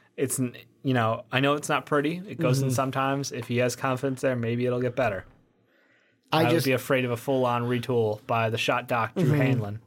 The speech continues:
Speaker 2: The guy that I, and this is another reason why I'm not concerned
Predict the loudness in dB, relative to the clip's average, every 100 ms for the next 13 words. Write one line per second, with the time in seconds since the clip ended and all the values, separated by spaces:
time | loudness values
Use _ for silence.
0 | -2 2 2 4 2 4 4 4 4 4
1 | 2 0 -6 -14 -14 -10 -2 2 2 2
2 | 2 2 2 2 2 2 2 2 2 2
3 | 2 2 2 0 0 -2 0 2 2 2
4 | 0 -2 -4